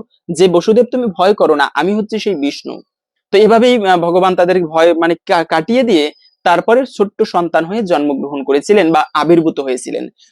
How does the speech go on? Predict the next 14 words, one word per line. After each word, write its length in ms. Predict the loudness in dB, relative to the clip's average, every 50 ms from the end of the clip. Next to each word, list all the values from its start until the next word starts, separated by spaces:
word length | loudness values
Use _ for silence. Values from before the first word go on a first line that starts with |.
| -8 -4
তো 60 | -4
সেজন্য 580 | -2 0 2 2 4 4 4 4 4 4 2 2
যেহেতু 360 | 2 2 0 0 0 0 -2
কৃষ্ণ 320 | -2 -2 -4 -6 -6 -6
মধ্যরাত্রে 720 | -2 0 0 0 0 2 2 2 2 0 0 0 0 0 0 _ _ _ _ _ -4
আবির্ভূত 480 | 0 2 2 4 4 2 2 0 -2
হয়েছিল, 440 | -2 -2 -2 -2 -4 -2 -2 -2 -2
তাই 300 | 0 0 2 2 2 0 -2 _ _ _ _ _
কৃষ্ণের 360 | -2 -2 -2 0 -2 -2 0
যে 120 | 2 2 2
মূল 320 | 2 2 2 2 2 2
পুজো 440 | 2 0 0 0 2 0 -2 -2 -4 _ _ -4
এবং 200 | -2 0 0 0 0 0
অভিষেক 420 | 2 2 2 2 2 2 2 2